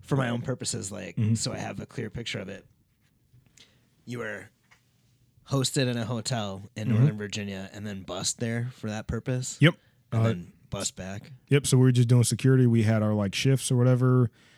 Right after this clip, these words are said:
Speaker 2: uh, and then we did our shift for the inauguration. You know, President Biden left,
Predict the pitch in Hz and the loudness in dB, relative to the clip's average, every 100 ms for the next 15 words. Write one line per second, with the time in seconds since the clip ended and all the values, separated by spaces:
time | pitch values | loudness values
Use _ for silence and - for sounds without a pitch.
0 | _ _ 113 110 107 104 117 110 110 107 | _ _ 2 4 4 2 0 2 4 4
1 | 104 104 104 107 101 - 120 - 120 110 | 2 2 2 2 2 2 2 0 -2 0
2 | 107 107 104 113 104 117 110 104 - - | 2 2 2 0 0 0 0 0 -4 -6
3 | 101 90 113 101 101 104 107 101 107 123 | -6 -2 0 0 2 2 2 2 2 0
4 | - - | -2 -10